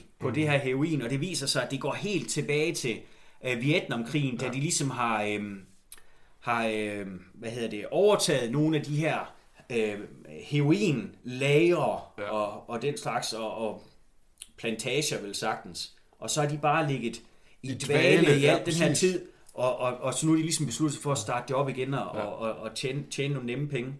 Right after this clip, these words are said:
Speaker 2: Mhm.
Speaker 1: <laughs> Og så, og,
Speaker 2: Han
Speaker 1: og,
Speaker 2: fortæller om det, han går
Speaker 1: ja.
Speaker 2: rundt, og så tager han,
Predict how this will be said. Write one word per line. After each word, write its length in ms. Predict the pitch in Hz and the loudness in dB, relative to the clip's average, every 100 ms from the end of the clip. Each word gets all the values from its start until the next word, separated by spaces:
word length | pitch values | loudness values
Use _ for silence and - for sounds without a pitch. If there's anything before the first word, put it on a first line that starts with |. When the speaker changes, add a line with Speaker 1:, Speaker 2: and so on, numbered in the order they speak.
| - | -12
Speaker 2:
Mhm. 260 | 127 107 110 | -12 -12 -14
Speaker 1:
<laughs> 1500 | - - - - - - - - - - - - - - | -18 -20 -20 -20 -20 -20 -20 -20 -20 -20 -20 -20 -20 -8
Og 80 | 156 | -2
så, 240 | - - - - _ - _ _ | 2 0 -2 -18 _ -20 _ _
og, 280 | 135 131 - 120 | -4 -4 -4 2
Speaker 2:
Han 140 | 180 | 2
Speaker 1:
og, 60 | - | 4
Speaker 2:
fortæller 420 | 165 180 226 170 | 6 10 10 10
om 220 | 151 170 | 8 6
det, 80 | 180 | 4
han 200 | 165 147 | 4 4
går 120 | 143 | 4
Speaker 1:
ja. 80 | 156 | 4
Speaker 2:
rundt, 140 | 190 | 4
og 60 | 165 | 2
så 120 | 214 | 2
tager 160 | 226 214 | 4 6
han, 200 | 175 | 4